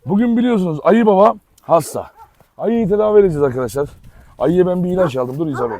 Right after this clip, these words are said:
İzabel hayır. İzabel hayır. Hayır İzabel. İzabel ayıya çekecek de.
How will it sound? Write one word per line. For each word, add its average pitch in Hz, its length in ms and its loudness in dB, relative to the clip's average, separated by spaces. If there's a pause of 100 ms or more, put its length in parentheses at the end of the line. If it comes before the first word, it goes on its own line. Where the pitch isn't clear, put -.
(120)
İzabel 180 260 6
hayır. 190 340 8
İzabel 185 280 4
hayır. 208 200 8 (120)
Hayır 320 180 10
İzabel. 233 440 6 (800)
İzabel 180 200 -2
ayıya 180 240 0
çekecek 143 440 -8
de. 113 120 -6